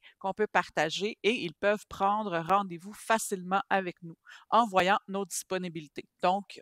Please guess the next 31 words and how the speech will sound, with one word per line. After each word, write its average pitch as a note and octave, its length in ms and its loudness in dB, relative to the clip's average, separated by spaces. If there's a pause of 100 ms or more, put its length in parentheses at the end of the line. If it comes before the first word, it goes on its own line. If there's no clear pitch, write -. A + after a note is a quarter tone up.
on G3 160 0
a B3+ 80 2
la E3+ 140 6 (100)
page G#3+ 300 6
de F#3+ 80 2
réservation E3+ 680 0
personnelle F3+ 640 0 (400)
et E4 160 2
on A3+ 180 2
a F#3+ 40 -2
aussi F#3 360 -6
qu'on F3 220 0
peut G#3+ 140 -10
créer A#3+ 260 0
avec E3+ 280 2
Bookings, G3 760 -4
euh, E3 120 6 (300)
des A3 200 2
pages A#3 380 6
de G3+ 80 0
réservation F3+ 800 0 (220)
partagées. F3 600 0
C'est-à-dire F#3+ 680 0
que, G#3+ 160 -2
par E3+ 200 -2
exemple, F3+ 400 0
on E3+ 120 -10
pourrait G3 200 -4
s'en F3 200 0
servir E3+ 580 -2
pour, A3 380 0